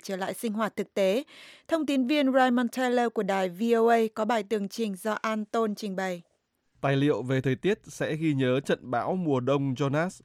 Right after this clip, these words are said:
Speaker 2: là trận bão tuyết diễn ra theo đúng dự báo, tác động đến tám mươi lăm triệu người Mỹ từ miền đông nam Hoa Kỳ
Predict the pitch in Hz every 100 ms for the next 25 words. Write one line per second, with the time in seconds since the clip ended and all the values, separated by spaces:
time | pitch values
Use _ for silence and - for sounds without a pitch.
0 | - 127 120 - - 123 92 - 185 214
1 | 131 127 165 151 147 139 127 123 143 131
2 | 123 131 175 - 117 110 156 - - 180
3 | 175 160 - 120 127 156 139 131 151 151
4 | 135 - 131 117 110 117 170 208 - 139
5 | 117 117 113 131 135 131 127 127 - 123
6 | 107